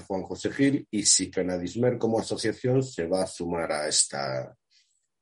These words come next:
a este día de movilización del transporte, para que se nos reconozcan los coeficientes reductores y las enfermedades profesionales.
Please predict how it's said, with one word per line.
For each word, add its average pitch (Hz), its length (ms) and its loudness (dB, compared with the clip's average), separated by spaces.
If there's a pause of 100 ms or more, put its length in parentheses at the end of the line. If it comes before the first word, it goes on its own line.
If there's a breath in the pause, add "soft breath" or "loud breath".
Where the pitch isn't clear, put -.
a 95 120 0
este 95 240 4
día 92 220 2
de 87 80 2
movilización 82 680 -2
del 76 140 -6
transporte, - 560 -2 (500)
para 82 160 0
que 90 120 -6
se 87 160 -2
nos 85 160 -2
reconozcan 87 520 -4
los 82 140 -6
coeficientes 82 580 -4
reductores 131 720 4
y 110 60 -2
las 95 160 -2
enfermedades 87 560 -2
profesionales. - 920 -6